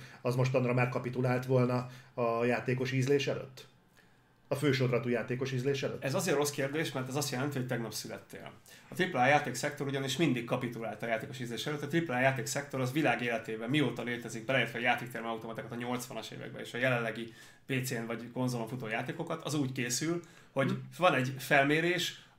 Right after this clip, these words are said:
Speaker 2: hogy mit akar a közönség, rosszabb esetben mellélőnek, és ez a, ennek a felmérésnek az alapján enged meg egy kiadó, vagy ad ki egy kiadó egy játékot.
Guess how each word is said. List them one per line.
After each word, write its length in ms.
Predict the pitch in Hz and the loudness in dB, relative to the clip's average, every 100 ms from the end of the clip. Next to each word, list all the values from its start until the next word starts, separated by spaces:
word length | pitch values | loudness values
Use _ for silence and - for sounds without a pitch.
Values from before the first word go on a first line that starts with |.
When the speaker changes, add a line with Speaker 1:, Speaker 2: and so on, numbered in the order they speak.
| _ | _
Speaker 2:
hogy 140 | 143 | 0
mit 140 | 143 170 | 2 2
akar 200 | 131 120 | 2 -2
a 60 | |
közönség, 720 | 117 135 147 156 180 180 160 - - _ _ _ _ - | 0 0 2 2 0 0 -2 -12 -20 _ _ _ _ -2
rosszabb 380 | 131 151 143 | 2 2 2
esetben 320 | 123 135 127 131 | 0 0 2 4
mellélőnek, 720 | 135 139 147 156 170 170 - - _ _ | 4 4 2 2 0 -2 -10 -20 _ _
és 80 | 131 | -2
ez 120 | 156 | 0
a, 100 | 175 | 2
ennek 200 | 170 143 | 2 2
a 40 | |
felmérésnek 500 | 131 151 143 123 127 | 2 0 2 -2 -4
az 80 | 131 | -4
alapján 360 | 127 139 147 147 | -2 0 0 2
enged 260 | 151 135 127 | 2 2 2
meg 140 | 135 | 2
egy 100 | 123 | 0
kiadó, 360 | - 135 147 156 | 0 0 0 0
vagy 140 | 127 | 2
ad 140 | 139 - | 0 0
ki 120 | 127 | -6
egy 80 | 110 | -4
kiadó 360 | 135 127 127 | 0 0 2
egy 100 | 123 | 2
játékot. 560 | 135 127 127 110 - | 4 2 2 -6 -10